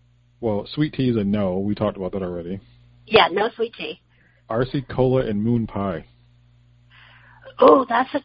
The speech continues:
Speaker 2: tough one because I don't really like sweets, so I would say eh. But at the same time, I recognize the greatness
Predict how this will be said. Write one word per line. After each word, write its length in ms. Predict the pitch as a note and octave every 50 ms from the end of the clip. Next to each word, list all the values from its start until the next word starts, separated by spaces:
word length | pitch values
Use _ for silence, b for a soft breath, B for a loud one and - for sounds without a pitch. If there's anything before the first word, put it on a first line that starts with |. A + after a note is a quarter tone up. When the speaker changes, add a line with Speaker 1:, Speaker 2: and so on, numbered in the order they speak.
| - -
Speaker 2:
tough 220 | G3+ G3+ G#3 - -
one 220 | A3 G3+ G3 F#3+ F3+
because 520 | G3 G3+ - - - G#3 G3+ G3+ G3 F#3+ - - - - - - _ b b b b b b b b b b b b b _ -
I 220 | G#3 G3+ G#3 B3
don't 200 | D#4 E4+ F#4 F#4+
really 240 | G4+ G4 G4 F#4 F4+
like 300 | E4+ D4+ D4 D4+ E4 - - - -
sweets, 360 | D#4+ D#4+ D#4+ D#4+ E4 - _ _ -
so 80 | - G#3+
I 160 | - G3+ G3+
would 140 | F#3+ G#3 - - - -
say 560 | - A#3+ A#3+ A#3+ A#3 A3 G#3 G3+ G#3 G3 - - _ _
eh. 360 | - A3+ B3+ C#4 D4+ E4 F4 E4+ - - _ _ _ _ _ _ _ _ _ _ _ _
But 100 | - A#3+
at 100 | A3+ A3
the 100 | - G#3+ - -
same 220 | - A#3 A#3+ B3+
time, 320 | - C4 C4 C4+ C#4 C#4 -
I 120 | G#3+ G#3+
recognize 640 | G#3+ G3+ G#3+ G#3+ A3 B3 A#3 - A3 G#3+ G#3+ G3+ G3
the 100 | G#3+ G#3+
greatness 580 | G3 G#3 G3+ G3 G3+ G3 - - A3 G#3+ A3